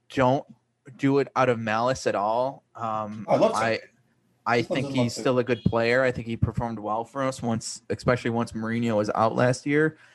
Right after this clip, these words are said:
Speaker 1: Uh, I thought he performed well. I thought he, I think he's been doing decently well until they <laughs> played Italy in the Euros. Lord Almighty.
Speaker 2: That was hilarious.
Speaker 1: Uh, I hope
Speaker 2: Me and you
Speaker 1: nobody,
Speaker 2: on
Speaker 1: I hope
Speaker 2: Twitter.
Speaker 1: nobody was watching that game. But, um,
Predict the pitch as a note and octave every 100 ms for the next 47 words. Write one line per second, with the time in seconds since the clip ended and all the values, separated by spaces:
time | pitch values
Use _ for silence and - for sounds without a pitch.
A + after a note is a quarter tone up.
0 | _ _ - A2 A2 A2+ A#2+ A#2 A2+ B2+
1 | A#2+ A2 A2 A#2 A2+ A#2 A2 G#2 A#2+ B2
2 | A2+ A#2+ A#2 A#2 G2+ A#2 A#2 B2+ A#2+ A#2
3 | A#2 A#2+ _ _ _ - A2 A2+ A#2 A2+
4 | - D#3 G#3 - E3+ - A#2 B2 B2+ B2
5 | - - - - - F#3 - B2+ - C#3+
6 | D#3+ D#3 - - - - - G#2 A#2 B2
7 | B2 B2 B2 C#3+ - A#2+ A#2 A2+ G#2+ G2+
8 | B2 D3 - C3 A#2+ B2+ B2+ - C3 C3
9 | C3 C3 B2+ C#3+ C#3+ C3 B2+ E3+ C#3 D3+
10 | F3+ F3+ E3+ D3+ D3+ B2 D3 B2+ A#2 A2
11 | - D2+ C3 _ - _ - - A#2+ A#2
12 | - - A2+ A#2 A2+ A2+ A2+ A#2